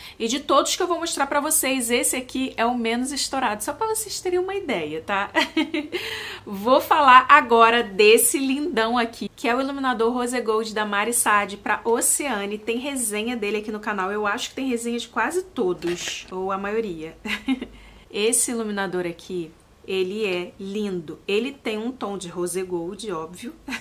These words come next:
<laughs> mas ele é mais puxado pro dourado, sabe? E ele tem umas partículas de brilho, assim, bem fininhas. Olha que lindo esse iluminador, gente. Ele é perfeito pra colocar aqui no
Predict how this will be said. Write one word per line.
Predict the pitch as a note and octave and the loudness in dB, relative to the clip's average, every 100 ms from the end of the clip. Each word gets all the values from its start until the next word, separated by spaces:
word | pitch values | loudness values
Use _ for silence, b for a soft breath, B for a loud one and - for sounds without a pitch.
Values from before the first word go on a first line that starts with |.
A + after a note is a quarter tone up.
| - D4+ | 0 0
<laughs> | - F4+ - - | -2 -10 -12 -4
mas | A#3 A3+ | 2 6
ele | A#3+ A#3+ | 6 6
é | |
mais | B3 A#3+ D4 - | 6 4 2 -2
puxado | C#4+ - - A3+ B3 | -4 -2 2 2 2
pro | C4 B3+ | -2 -2
dourado, | G#3+ B3 C#4+ C#4+ A3+ G#3+ F#3 F3+ | 2 4 6 6 8 6 2 -2
sabe? | - F#3 F3 G3 A#3 B3 - | 0 0 0 -2 -4 -6 -2
E | A3+ | 8
ele | A#3 B3 | 8 8
tem | C4+ C4+ | 2 -2
umas | C4 C4+ - | -2 -2 -2
partículas | - - - - C#4 F4+ F4 C4+ B3 | -2 -2 -2 -2 0 -2 -2 -2 0
de | A#3 | -2
brilho, | F#3+ A3 A#3 A3+ G3+ | -2 0 2 0 0
assim, | F#3+ - A#3 G3+ G3 F#3+ B B B | -2 -2 -2 -4 -6 -8 B B B
bem | F3+ A3 B3+ E4+ | 0 4 4 2
fininhas. | - D4 A#3+ G#3 G#3+ G#3 | -2 -2 0 0 -2 -2
Olha | A3 F#4+ | -4 -4
que | - | -4
lindo | F4+ C4+ A3+ A3 G#3 | -4 -2 -4 -4 -4
esse | - | -4
iluminador, | G#3+ G#3 G#3 G3 F#3+ G3+ | -6 -6 -6 -6 -8 -8
gente. | G#3 G3 G3 - | -8 -8 -8 -8
Ele | G#3+ G#3+ | -4 -6
é | |
perfeito | G#3+ C4 B3 A3+ A3+ | -4 -8 -6 -6 -6
pra | - | -10
colocar | - G#3 G3+ | -10 -10 -8
aqui | G3 - | -10 -10
no | G3+ | -12